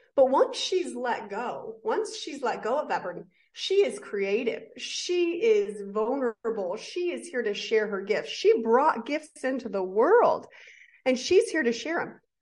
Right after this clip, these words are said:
She is no less valuable than the self, than the spirit, than the soul. So we have, we're multidimensional. So we have these parts of us that are beautifully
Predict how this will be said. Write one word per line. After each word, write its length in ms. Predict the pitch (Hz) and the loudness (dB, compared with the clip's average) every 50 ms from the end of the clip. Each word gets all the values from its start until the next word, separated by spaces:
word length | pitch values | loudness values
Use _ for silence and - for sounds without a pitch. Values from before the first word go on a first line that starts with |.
| _ _ | _ _
She 280 | - - - - 370 | -10 -6 0 4 4
is 240 | 381 587 427 269 226 | 6 6 6 4 4
no 360 | 240 247 254 262 302 349 359 | 4 6 6 6 6 6 2
less 320 | 302 247 208 262 247 - - | 2 2 0 0 0 -4 -2
valuable 640 | - 196 202 214 214 202 196 170 143 139 - - - _ _ _ - | 0 2 2 2 0 -2 -4 -6 -8 -10 -12 -14 -18 _ _ _ -16
than 500 | 226 214 208 233 226 226 226 214 175 156 | -6 0 2 4 4 4 2 0 -4 -6
the 100 | 208 196 | -8 -8
self, 400 | 202 - - 175 156 - - - _ _ _ | -8 -8 -8 -8 -8 -8 -10 -14 _ _ _
than 180 | - 220 220 220 | -2 0 0 0
the 80 | 208 | 0
spirit, 480 | 208 - - - - 196 175 151 - - | -2 -2 -6 -4 -4 -4 -4 -4 -4 -4
than 160 | 208 208 208 | -4 -2 -2
the 80 | 196 196 | -2 -4
soul. 480 | 196 - - 175 - - - - _ _ _ _ _ _ _ | -6 -8 -10 -10 -10 -10 -12 -14 _ _ _ _ _ _ _
So 140 | - - 262 262 | -4 0 0 2
we 180 | 269 339 370 370 | 2 0 -2 0
have, 240 | 392 285 240 240 | 0 0 0 0
we're 120 | 233 311 349 | -2 -2 0
multidimensional. 840 | 339 285 254 247 247 254 220 208 208 233 302 381 370 - 214 180 - | 2 2 2 0 0 -2 -2 -2 -2 0 0 -2 -2 -2 -6 -6 -6
So 140 | - 262 | -6 -4
we 100 | 240 240 | -4 -4
have 240 | 226 269 339 508 440 | -2 -2 -2 -4 -2
these 160 | 226 214 214 | -4 -6 -6
parts 300 | - - - 311 330 - | -6 -4 -4 -4 -4 -4
of 60 | 247 202 | -6 -8
us 140 | 196 202 - | -8 -6 -6
that 100 | 220 220 | -4 -4
are 80 | 208 | -4
beautifully 1080 | 202 202 202 233 233 240 254 311 349 381 370 320 - - - 220 202 190 196 202 196 - | -4 -6 -8 -6 -6 -4 -2 0 0 0 0 -2 -4 -6 -4 -4 -4 -4 -4 -8 -10 -12